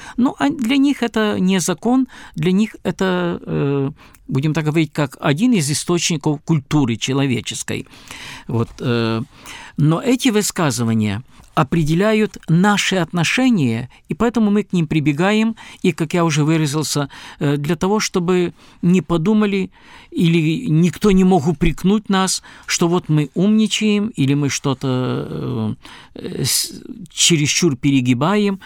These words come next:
что мы чересчур консервативны и все прочее. Нет,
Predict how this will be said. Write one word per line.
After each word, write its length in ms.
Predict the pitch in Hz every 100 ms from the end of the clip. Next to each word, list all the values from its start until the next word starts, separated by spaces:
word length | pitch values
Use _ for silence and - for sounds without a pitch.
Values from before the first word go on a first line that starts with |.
| - -
что 200 | - 143
мы 120 | 165
чересчур 520 | 180 127 113 - 127
консервативны 840 | 113 123 - 117 120 - 190 190 190
и 180 | - 127
все 200 | 120 120
прочее. 500 | - 110 - - - - - -
Нет, 260 | 214 285